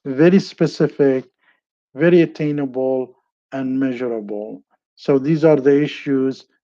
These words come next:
that you need to take a, a look at them before you establish the system. Now, there is other ways we say why, uh,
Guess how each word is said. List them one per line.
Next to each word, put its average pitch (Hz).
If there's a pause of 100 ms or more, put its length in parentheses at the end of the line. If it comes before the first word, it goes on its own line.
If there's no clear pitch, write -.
(140)
that 139
you 131
need 131 (320)
to 139
take 131
a, 123 (140)
a 113
look 117
at 104
them 101 (1040)
before 120
you 117
establish 107
the 95
system. - (1080)
Now, 170 (500)
there 208
is 214
other 254
ways 160
we 147
say 147
why, 147
uh, 139